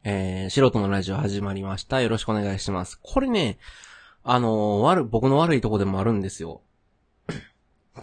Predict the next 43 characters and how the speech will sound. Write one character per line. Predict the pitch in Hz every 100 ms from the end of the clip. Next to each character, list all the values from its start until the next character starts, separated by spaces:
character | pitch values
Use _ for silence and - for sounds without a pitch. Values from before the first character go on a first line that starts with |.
| 107
僕 | 123
の | 113 98
悪 | 151 185
い | 110
と | -
こ | 170
で | 123
も | 110 98
あ | 107
る | 160
ん | 123
で | 110
す | -
よ | 98
っ | 87
て | 92
な | 101
ん | 104
や | 120
ね | 104
ん |
っ |
て | 90
話 | - -
で | 92
す | -
け |
ど。 | - - - - -
悪 | 127 180 156
い |
と | 120
こ | 120
で | 104
も | 92
あ | 90
っ |
て、 | - _ 110 95 101
悪 | 117 143
い |
と | 98 113
こ、 | 101 82
い | - - _ _
や、 | 90 87 80